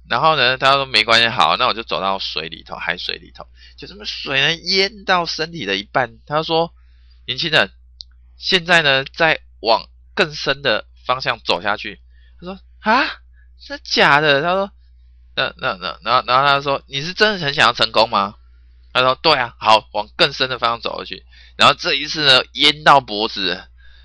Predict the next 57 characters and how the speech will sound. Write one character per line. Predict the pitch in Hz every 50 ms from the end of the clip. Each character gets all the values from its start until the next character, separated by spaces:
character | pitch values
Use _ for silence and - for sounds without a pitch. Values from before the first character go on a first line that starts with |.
| - - - -
脖 | - 120 143 175 190
子 | 180 165
的 | 151 143
时 | 143 - 135 143
候 | 165 160 151
呢， | 139 127 123 123 127
那 | 139 160
个 | 156 147
人 | 120 110 107 110
就， | - 139 135 131 127 - - - - - - - - - - - - - - - -
就 | - 127
说， | - 139 131 135 139 - - - - - - - - - - - -
然 | 135 151
后 | 185 185 180 175
呢， | 160 151 151 190 - - -
然 | - 131 156
后 | 160
他 | 175 175 160
说 | 170 170 165 143 127
：“你 | 151 160 151 139 135
现 | 147 170 202 202
在 | 196
再 | 208 202
往 | 185 165 151 139 135 120 113 120 117
前 | - - 120 127 147
再 | 170 160
走。” | - - 117 - -
他 | 135 151
说： | 180 196 196 202 190 - - - -
“God， | - 349 381 392 349 285 220
你 | 208
神 | - - - 190 294
经 | - - 320 - - _
病 | - 320 254 208 214 190 139 143
啊！ | 170 - - 101 - - - - - - - -
<laughs> | - - - - - - - -
我 | 160 143
不 | - 151
做 | - - 302 208 202 160 156 127 120
了， | 135 110 110 113
你 | 113
要， | 131 160 165 170 160
你 | 127
要 | 135 143
害 | 147 - 156 143 131
死 | - - 110
我 | 113 127 107 95 92
吗？ | 92 95 95
我 | 92 95
不 | 110
是 | 127
来 | 123 113 107
这 | 107 113
边 | 110 113 113
自 | - - 110 98 92
杀 | - 98 90 85 85 90
的。” | - - -